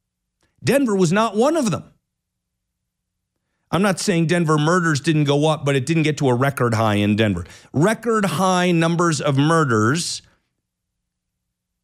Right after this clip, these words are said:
in twenty twenty-two in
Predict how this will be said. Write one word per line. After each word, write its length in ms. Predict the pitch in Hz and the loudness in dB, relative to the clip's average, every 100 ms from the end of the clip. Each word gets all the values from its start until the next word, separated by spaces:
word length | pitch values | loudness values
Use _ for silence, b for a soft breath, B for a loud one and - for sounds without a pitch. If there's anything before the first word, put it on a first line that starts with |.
| _ _ 139 | _ _ -2
in 180 | 135 | -2
twenty 400 | 127 160 160 170 | -2 -2 0 -2
twenty-two 1000 | 156 175 165 156 156 202 165 120 123 127 _ - | -4 -2 0 -2 -2 -2 0 0 -2 -6 _ -2
in 560 | 185 151 131 151 185 | 0 2 2 0 -2